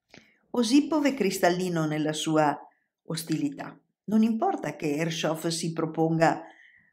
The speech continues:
eh, lo stesso fine di resistenza dell'organizzazione di partito, importa il fatto che egli non ne fa parte, perché l'organizzazione non lo vuole.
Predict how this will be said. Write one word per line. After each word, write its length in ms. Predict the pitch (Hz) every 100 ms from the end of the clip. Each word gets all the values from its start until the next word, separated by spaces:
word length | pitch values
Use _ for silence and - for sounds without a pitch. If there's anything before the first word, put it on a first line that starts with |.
| _
eh, 340 | 143 156 151
lo 160 | 156 165
stesso 420 | 165 180 175 170
fine 340 | - 190 180
di 120 | 165 165
resistenza 960 | 165 156 156 - 175 196 - 180 185 - - _
dell'organizzazione 1040 | - 180 175 160 160 156 156 156 165 156
di 120 | 156 151
partito, 520 | 139 - 143 - -
importa 540 | 220 220 220 269 - 185
il 100 | 185
fatto 680 | 170 139 - - 214 - - _ - _
che 100 | 185
egli 280 | 175 185 269
non 200 | 262 185
ne 100 | 170
fa 200 | 160 -
parte, 420 | 135 - - -
perché 300 | 175 165 190
l'organizzazione 1160 | 165 170 147 160 151 139 143 - 156 147 190 302
non 220 | 254 226
lo 140 | 240
vuole. 460 | 220 - 131 -